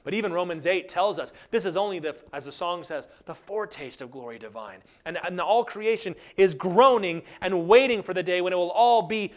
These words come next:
consummated. That one day, Jesus will return. And Mark is going to explain in great detail as we get to the end of this book why we're waiting for his return.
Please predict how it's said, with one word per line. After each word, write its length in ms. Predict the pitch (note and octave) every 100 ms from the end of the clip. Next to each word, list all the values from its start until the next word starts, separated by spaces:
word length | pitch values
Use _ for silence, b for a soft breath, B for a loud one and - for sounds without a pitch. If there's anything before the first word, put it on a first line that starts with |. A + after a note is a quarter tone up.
| B -
consummated. 1000 | B3 C4 B3+ - F3 D3+ A2+ F#2+ - - _ _ _ _ _ _ _ -
That 100 | C3
one 300 | F3 B3+ A3+
day, 420 | A#3 A3+ D#3+ G#2+ _ _ _
Jesus 380 | - G3 E3 B2
will 200 | D3 B3
return. 460 | A3+ F#3 - A2 F#2+ _ _ _ _ -
And 80 | D#3+
Mark 240 | C4 C#4
is 120 | A3
going 140 | A3 G3+
to 60 |
explain 360 | F3 - A#3+ G#3
in 100 | D#3+
great 320 | D3 A#3+ F#3
detail 380 | F#3+ A#3+ F3+ D3
as 80 | C#3
we 80 |
get 100 | G3
to 60 | F#3
the 80 | F3
end 100 | E3+
of 60 |
this 120 | D#3+ D3+
book 320 | F3+ E3+ - B
why 640 | C#3+ E3 A#3 C4 G3+ E3+ - B
we're 260 | D#3+ G3+ F#3
waiting 560 | E3 G3 C4+ A#3+ D#3
for 200 | C#3 E3+
his 180 | C#3+ B2+
return. 440 | C3 - A#2+ G#2+